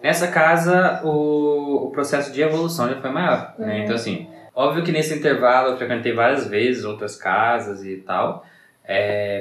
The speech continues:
Speaker 1: conheci, estudei muito, conheci muita gente que, que era do meio também, que me trouxe muita informação. Então foi assim, foi uma bagagem bem mista até, até dois mil e dezessete, onde eu comecei a frequentar mesmo a casa espírita.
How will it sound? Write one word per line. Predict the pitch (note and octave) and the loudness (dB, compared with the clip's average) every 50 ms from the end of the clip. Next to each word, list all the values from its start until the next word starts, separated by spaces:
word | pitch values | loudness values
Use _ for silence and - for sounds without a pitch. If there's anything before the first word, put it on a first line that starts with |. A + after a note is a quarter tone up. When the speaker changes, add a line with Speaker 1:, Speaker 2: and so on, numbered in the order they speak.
| G2+ - | -6 -6
Speaker 1:
conheci, | A#2 A2+ A2 A2 A2+ - - A#2+ B2 B2+ | -4 -4 -4 -4 -4 -4 -4 -2 -2 -2
estudei | B2+ B2+ - A2 A2+ A2 | -4 -4 -6 -4 -4 -4
muito, | A2 A2 A#2+ B2 B2 - | -2 -2 -4 -4 -4 -6
conheci | - C3 B2 A#2 - - B2 | -4 -4 -4 -2 -2 -4 -4
muita | A#2+ A#2+ F3+ - - E3 C3+ | -2 -2 -2 0 0 0 0
gente | A2+ B2 A#2+ B2 C#3+ E3 E3+ - B2+ A#2+ | 0 0 -2 0 -2 -2 -4 -6 -8 -8
que, | - C3 A#2+ A#2 A#2 A2+ A2+ A2 A2 G#2 - - | -8 -6 -6 -4 -4 -4 -6 -6 -6 -8 -10 -12
que | - A2+ G#2+ G#2 G#2 G#2 G2+ G2+ G#2 | -14 -12 -12 -10 -10 -10 -8 -6 -4
era | A2 A2+ A2+ | -4 -4 -4
do | A2+ A2 | -4 -6
meio | G#2 G#2 G#2+ A2+ - | -6 -6 -6 -8 -8
também, | G#2+ G#2 G2 G2 G2+ A2 A#2+ A#2+ A2+ | -8 -8 -6 -4 -4 -4 -6 -6 -8
que | - - G#2+ G2+ | -12 -14 -12 -12
me | G#2 G#2+ G#2 - | -10 -12 -12 -14
trouxe | - - A2 A2+ A2 - A#2 | -12 -10 -8 -8 -8 -8 -8
muita | G#2+ G#2+ A#2 A#2 A#2 | -6 -6 -6 -6 -8
informação. | A2 - A2+ A2 G#2 G#2 - A#2 A#2 | -10 -8 -6 -6 -6 -6 -6 -8 -8
Então | A#2+ D3 D3 | -8 -8 -6
foi | - D#3 | -6 -6
assim, | D#3 D#3 D3+ C3 A#2+ A2+ | -6 -4 -4 -4 -4 -4
foi | - B2+ B2+ | -4 -4 -2
uma | C3+ C#3 | -2 0
bagagem | D3 C#3+ C#3 C3+ C3+ C3+ C#3 C#3+ B2 | 0 0 2 2 0 -2 -2 -4 -6
bem | A#2+ C3 F#3 F#3+ | -4 -4 -4 -2
mista | D#3+ B2+ A#2+ B2+ - - A#2+ | -2 -2 -4 -4 -6 -8 -8
até, | A#2 - A#2+ A#2 A#2 A#2 - - | -4 -2 -2 -2 -2 -4 -6 -10
até | - A2+ A2 - A#2 A2 A2 | -12 -12 -8 -4 -2 -2 -2
dois | A2 A#2 A#2 A#2+ | -2 -4 -8 -8
mil | A#2+ A#2 | -10 -10
e | |
dezessete, | B2 C3 B2+ - A#2+ A#2 - | -10 -10 -6 -6 -6 -4 -4
onde | B2+ C3 | -4 -4
eu | C#3+ C#3 | -4 -4
comecei | C#3 D3 D3 D3 D3 - C#3+ | -4 -6 -6 -6 -2 -2 -2
a | C3+ | -2
frequentar | - C#3+ C3+ - D3 C#3+ C#3 - B2+ C3 C3 B2 | -2 -4 -6 -6 -8 -8 -4 -2 -2 0 0 -2
mesmo | A#2 A#2+ A#2+ B2 B2+ | -6 -8 -8 -8 -10
a | B2 | -10
casa | - - A#2 A2+ C3 | -8 -8 -8 -6 -8
espírita. | C3 B2+ - - - F2 - - - | -10 -12 -12 -12 -12 -12 -12 -12 -18